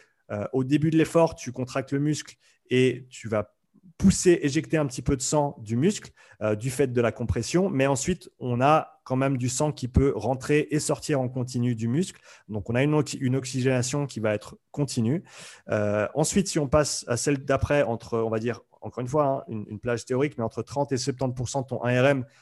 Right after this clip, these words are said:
tu vas avoir une occlusion, euh, qu'on appelle veineuse, c'est-à-dire que le sang peut rentrer dans le muscle, mais il ne peut plus sortir. Donc, une, on a une accumulation de sang au niveau du muscle, on a une accumulation de méta-, de, de produits dérivés métaboliques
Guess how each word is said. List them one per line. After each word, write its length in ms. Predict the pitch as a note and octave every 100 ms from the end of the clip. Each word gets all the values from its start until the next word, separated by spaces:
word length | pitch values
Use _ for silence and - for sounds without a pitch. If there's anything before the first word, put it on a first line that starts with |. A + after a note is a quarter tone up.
| _ _
tu 140 | -
vas 60 | A#2
avoir 220 | A2+ A2
une 100 | A2+
occlusion, 600 | B2 C3 A#2+ B2 A#2+ A#2 G2
euh, 180 | G2 G2+
qu'on 140 | A2+
appelle 240 | G#2+ A2
veineuse, 540 | G#2+ A#2+ C3+ F#3+ F#3+ B2 - _
c'est-à-dire 640 | - A#2+ A#2 A2+ C3+ C#3+ -
que 380 | B2 A2+ A2 -
le 180 | A2+ A2+
sang 260 | - E3
peut 260 | F3 C3 B2
rentrer 600 | A2 G#2 A2 - F3+ G#3+
dans 140 | C3 C3
le 40 |
muscle, 260 | F3+ G#3 B2
mais 100 | A#2+
il 40 |
ne 80 | A#2+
peut 140 | B2+
plus 160 | B2 F3
sortir. 520 | - D#3+ - - G2+ _ _ _
Donc, 140 | G#2+ A2
une, 180 | A#2 B2
on 100 | A#2+
a 80 | B2
une 80 | C3
accumulation 760 | D#3 D#3+ D#3 D3+ - E3 D3+ -
de 120 | A#2+
sang 280 | B2 D3 C3+
au 80 | A#2+
niveau 260 | A2+ A2+
du 120 | G#2+
muscle, 340 | A#2 G#3 - - _ - -
on 120 | A#2
a 60 | A#2+
une 80 |
accumulation 560 | B2+ B2+ C3+ C3 B2+ C3+
de 40 |
méta-, 380 | B2 B2 B2+ B2
de, 240 | A2+ A2+ A2+
de 140 | A2+
produits 420 | A2 B2+ A#2 B2
dérivés 300 | A#2 A#2 A#2
métaboliques 440 | A#2 A2 A#2+ B2+